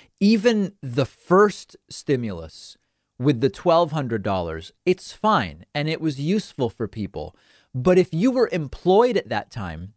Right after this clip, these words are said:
and you were continuing to work to earn a living, uh, the, the, the twelve hundred dollars was not likely to affect your viability financially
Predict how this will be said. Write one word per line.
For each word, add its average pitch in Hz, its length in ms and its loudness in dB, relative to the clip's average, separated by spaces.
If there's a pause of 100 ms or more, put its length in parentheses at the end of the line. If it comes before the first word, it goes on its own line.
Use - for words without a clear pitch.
(140)
and 139 160 0
you 151 80 4
were 151 140 2
continuing 165 640 0
to 139 100 -4
work 117 240 2
to - 120 -4
earn 113 180 -2
a 98 60 -4
living, 90 360 -6 (800)
uh, 139 160 2 (100)
the, 147 280 0
the, 151 240 0
the 139 200 -2
twelve 185 300 2
hundred 170 240 -2
dollars 147 400 2 (300)
was 147 200 0
not 156 200 0
likely 147 400 0
to 143 160 -4
affect 131 400 -4 (400)
your 139 520 4
viability 147 720 2
financially 131 640 -2